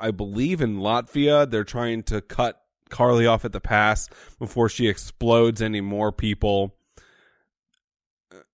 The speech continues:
Zemo becomes useful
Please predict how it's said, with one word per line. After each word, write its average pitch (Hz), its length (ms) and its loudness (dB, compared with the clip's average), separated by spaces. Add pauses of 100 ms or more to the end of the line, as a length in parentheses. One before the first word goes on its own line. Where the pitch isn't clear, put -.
(300)
Zemo 135 720 4 (300)
becomes 120 640 0
useful 117 760 2